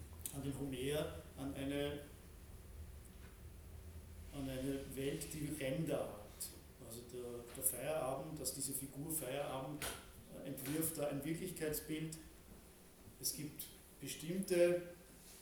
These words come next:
bestimmte sozusagen Tatsachen, über die wir jetzt vielleicht gesprochen haben, relativ bestimmte Tatsachen, wie den Klimawandel oder andere, äh, physikalische Tatsachen, die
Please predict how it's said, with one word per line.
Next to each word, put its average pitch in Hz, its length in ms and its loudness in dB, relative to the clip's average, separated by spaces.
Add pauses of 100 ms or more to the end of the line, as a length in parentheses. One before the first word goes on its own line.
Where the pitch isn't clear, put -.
(600)
bestimmte 170 580 4
sozusagen 151 680 4
Tatsachen, 170 640 4
über 147 100 -2
die 143 300 -2
wir 151 160 2
jetzt 147 160 4
vielleicht 143 420 4
gesprochen 143 520 0
haben, 156 140 2
relativ 160 540 2
bestimmte 160 480 0
Tatsachen, 151 640 0 (180)
wie 131 60 -4
den 131 180 -4
Klimawandel 139 960 -2
oder 135 160 -2
andere, 147 360 -2
äh, - 800 -6
physikalische 147 840 0
Tatsachen, 147 760 2 (1120)
die 123 180 -8